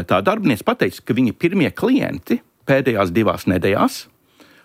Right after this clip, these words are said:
un mani studenti nebija gatavi maksāt ieejas maksu,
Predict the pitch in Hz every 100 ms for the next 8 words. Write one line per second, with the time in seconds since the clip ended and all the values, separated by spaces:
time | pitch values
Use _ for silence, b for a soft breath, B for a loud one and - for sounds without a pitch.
0 | b 131 120 135 117 131 123 - - -
1 | 135 - - 127 113 120 127 104 104 -
2 | 82 - 277 311 285 240 294